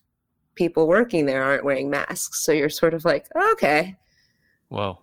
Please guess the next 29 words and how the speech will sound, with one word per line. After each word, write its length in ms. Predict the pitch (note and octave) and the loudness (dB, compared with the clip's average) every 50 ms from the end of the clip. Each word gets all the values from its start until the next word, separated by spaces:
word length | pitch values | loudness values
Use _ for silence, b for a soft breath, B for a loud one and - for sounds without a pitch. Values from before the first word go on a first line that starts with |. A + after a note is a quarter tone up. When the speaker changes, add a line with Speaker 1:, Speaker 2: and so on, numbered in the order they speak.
| _ _ - | _ _ -4
Speaker 1:
I 40 | F#3 | -2
think 160 | F#3 F3 F3+ | -2 0 0
I'm 100 | F3+ F3 | 0 0
gonna 140 | F3 F3+ E3 | 0 0 2
order 260 | - D#3+ E3 E3+ F3 | 2 2 4 4 4
my 140 | F3 E3+ E3+ | 4 2 2
groceries 500 | E3 E3+ D#3+ E3+ F3 - - E3+ D#3+ - | 4 4 4 4 4 2 2 2 2 2
on 140 | D#3+ C#3 - | 2 0 2
Amazon, 600 | - E3 F#3 F#3+ F3+ D#3+ - - D#2+ G2 G#2 G2+ | 2 2 2 4 4 2 2 0 -2 -2 -2 0
give 200 | - D#3 D#3+ D#3+ | 0 0 0 0
Jeff 220 | - - C#3 - - _ | 0 0 0 0 0 _
Bezos 420 | - F3 F#3 G3+ E3+ D#3+ C3+ G#2+ - | 2 4 4 4 4 4 4 4 4
<laughs> 40 | - | 4
some 160 | - A#3+ G#3+ | 4 6 8
more 180 | G3 A#3+ G#3 F3+ | 8 6 6 6
moolah." 540 | E3+ E3+ E3 D#3 D3+ C#3+ A#2+ G#2+ G2 - B B B B B B B B B B _ - | 4 4 6 6 6 6 6 4 2 0 B B B B B B B B B B _ 4
<laughs> 720 | - C4+ A#3+ - - A3+ G#3 - - A3+ - - _ _ _ | 4 4 4 4 2 0 0 0 -4 -14 -16 -18 _ _ _
'Cause 160 | - G3 F#3+ | 0 2 4
he 100 | - A3 G#3+ | 4 4 2
so 300 | - - - G#3+ G#3+ A3 | 2 2 4 4 6 6
needs 320 | G#3+ A3 A#3 A#3+ A#3 - | 6 6 6 6 4 2
it. 140 | C3+ - - - - B B B B B B B B _ _ - D3+ | 0 0 -2 -4 -10 B B B B B B B B _ _ -8 -6
Speaker 2:
He 80 | C#3 B2+ | -4 -2
does 220 | B2+ B2 B2 A2 G#2 | 0 0 0 -2 -4
need 180 | G#2 G2+ G2 | -4 -4 -4
money. 340 | G2 G2 F#2+ F#2 F#2+ F#2 G2 - | -4 -4 -4 -4 -6 -8 -6 -6
Speaker 1:
He 120 | E4 F4+ | -4 -4
needs 380 | F#4+ G#4 A4 A4 A4 E4+ B3 - | -2 0 0 0 0 0 2 2
it. 380 | F#3+ F3 E3+ D#3 D3 C#3 - | 4 4 4 4 4 2 2